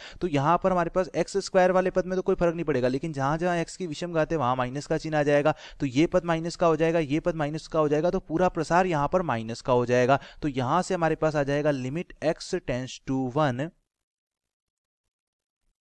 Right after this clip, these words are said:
वन माइनस x और इसका प्रसार करूंगा तो ये आ जाएगा माइनस का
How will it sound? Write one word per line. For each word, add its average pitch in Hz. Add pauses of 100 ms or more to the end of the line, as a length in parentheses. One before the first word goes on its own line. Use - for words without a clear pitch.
(1200)
वन 160 (100)
माइनस 123 (120)
x 160
और 123
इसका 151
प्रसार 165
करूंगा 160
तो 160
ये 160
आ 156
जाएगा 147
माइनस 123
का 160